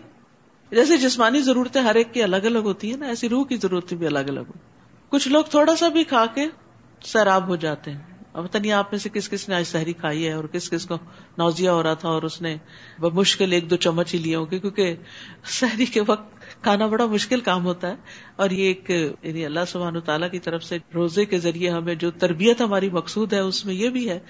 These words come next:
کہ جب دل نہ چاہ رہا ہو، جو کام بڑا ہی مشکل لگے، اس کو بھی اللہ کی خاطر کر لو، ثواب سمجھ کے کر لو، تو اس میں بھی برکت ہوگی۔ اسی لیے کیا کہا؟ سحری کھاؤ، سحری کھانے میں برکت۔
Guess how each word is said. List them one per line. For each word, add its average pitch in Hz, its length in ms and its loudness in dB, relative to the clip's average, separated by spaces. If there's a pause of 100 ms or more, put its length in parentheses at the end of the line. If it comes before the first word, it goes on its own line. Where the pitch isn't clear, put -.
(360)
کہ 202 100 0
جب 202 220 2 (100)
دل 240 180 4
نہ 233 160 2
چاہ 233 220 4
رہا 180 200 0
ہو، 165 200 -2
جو 202 240 -2
کام 214 360 0 (560)
بڑا 233 200 8
ہی 294 140 6
مشکل 240 400 2
لگے، 196 220 2
اس 220 240 0
کو 269 120 2
بھی 277 160 2
اللہ 254 240 2
کی 311 120 2
خاطر 226 320 2
کر 196 200 -2
لو، 208 120 -4 (300)
ثواب 226 380 4
سمجھ 226 320 0
کے 208 100 -2
کر 180 180 0
لو، 208 160 0
تو 254 120 -4
اس 262 140 -6
میں 294 100 -2
بھی 294 160 0 (300)
برکت 202 340 4
ہوگی۔ 202 220 2
اسی 240 180 0
لیے 262 120 0
کیا 240 200 2
کہا؟ 262 160 -2 (380)
سحری 247 320 2
کھاؤ، 294 180 6
سحری 277 280 4
کھانے 277 260 4
میں 294 80 4
برکت۔ 226 420 2